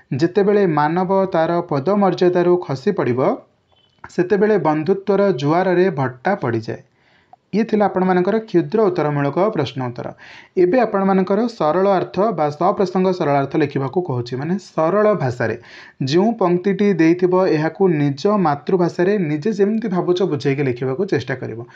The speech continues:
ଯେଉଁତକ ନିୟମ ମାନିବାକୁ କହିବ, ସେତକ ମାନି ନେଲେ ଆପଣଙ୍କୁ ପାଞ୍ଚରୁ ପାଞ୍ଚ ମାର୍କ ମିଳିଯିବ. ଚାଲନ୍ତୁ, କେମିତି ଲେଖିବା ଜାଣିବା. ଦେଖନ୍ତୁ, ଏଇଟା ଆପଣଙ୍କର ଗୋଟେ ଗଦ୍ୟ ବିଭାଗ.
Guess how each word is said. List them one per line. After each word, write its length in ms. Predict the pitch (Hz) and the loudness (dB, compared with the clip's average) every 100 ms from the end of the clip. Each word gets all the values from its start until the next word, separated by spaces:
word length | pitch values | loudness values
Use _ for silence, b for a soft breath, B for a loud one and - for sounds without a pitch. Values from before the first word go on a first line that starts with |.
| B B B | B B B
ଯେଉଁତକ 340 | 127 160 180 185 | -2 0 0 0
ନିୟମ 320 | 185 170 190 | 2 2 2
ମାନିବାକୁ 420 | 202 180 180 180 180 | 2 2 2 2 0
କହିବ, 240 | 185 175 185 | 2 2 2
ସେତକ 340 | 185 156 180 | -2 -4 -2
ମାନି 260 | 170 156 151 | -2 0 0
ନେଲେ 260 | 147 143 208 | 0 0 0
ଆପଣଙ୍କୁ 360 | 190 151 151 | -2 -6 -4
ପାଞ୍ଚରୁ 400 | 180 143 135 143 | -2 -2 -2 -4
ପାଞ୍ଚ 240 | - 139 123 | -6 -6 -8
ମାର୍କ 260 | 127 143 220 131 | -8 -8 -8 -8
ମିଳିଯିବ. 360 | 120 113 113 - - b b b | -6 -8 -10 -16 -18 b b b
ଚାଲନ୍ତୁ, 340 | 202 190 135 135 | -2 0 -2 -2
କେମିତି 320 | 202 220 185 | 0 2 2
ଲେଖିବା 360 | 135 - 156 | 0 -2 -2
ଜାଣିବା. 340 | 180 120 107 - - _ B B B _ | 0 -2 -4 -8 -12 _ B B B _
ଦେଖନ୍ତୁ, 320 | 175 180 131 | -2 -2 0
ଏଇଟା 160 | 147 190 | -2 -2
ଆପଣଙ୍କର 340 | 180 196 196 | -2 -2 0
ଗୋଟେ 140 | 202 196 | 0 0
ଗଦ୍ୟ 280 | 180 175 202 | -2 0 0
ବିଭାଗ. 320 | 190 185 185 | 0 0 0